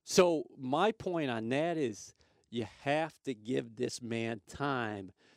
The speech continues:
to put his imprint on this team. He won three Super Bowl championships so far in his career, going back with Baltimore, of course, and then moving on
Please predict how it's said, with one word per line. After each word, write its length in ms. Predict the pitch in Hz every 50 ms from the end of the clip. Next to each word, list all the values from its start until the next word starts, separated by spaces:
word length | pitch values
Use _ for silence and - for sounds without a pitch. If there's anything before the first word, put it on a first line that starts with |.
| _ _
to 140 | - 180 156
put 360 | - - - - 185 185 -
his 400 | - - - 196 240 269 233 -
imprint 580 | - - 190 190 170 - - - 160 143 120 - _ _ _ _ _ _ _ _ _
on 320 | 143 143 139 127 120 117
this 240 | 123 123 110 - -
team. 380 | - - - 139 123 110 - - _ _ _ _ _ _ _ _
He 160 | - - 156
won 340 | 147 143 156 151 139 127 117 - _ _ _ _ _ _ _
three 320 | - - 143 160 202 240
Super 340 | 240 - - 277 262 - 226
Bowl 200 | 202 202 202 190
championships 800 | - - 190 180 180 175 - 165 131 - - 127 120 - - - _ _
so 240 | - - - 160 147
far 400 | - - 160 147 139 139 135 -
in 180 | - 143 131 117
his 180 | 127 143 139 -
career, 500 | _ - 139 139 135 127 127 127 127 123 _ _ _ _ _ _
going 260 | 120 127 135 131 123
back 360 | 110 120 123 123 123 120 - _ _ _ _ - - -
with 260 | 117 120 117 - - _ _ _ _ _
Baltimore, 640 | 120 117 113 120 - 123 117 120 117 113 110 - -
of 200 | 117 110 104 -
course, 400 | - - 113 110 110 104 - - _ _ _ -
and 100 | 117 113
then 120 | 113 110
moving 340 | 107 117 120 104 110 107 107
on 240 | 107 107 107 104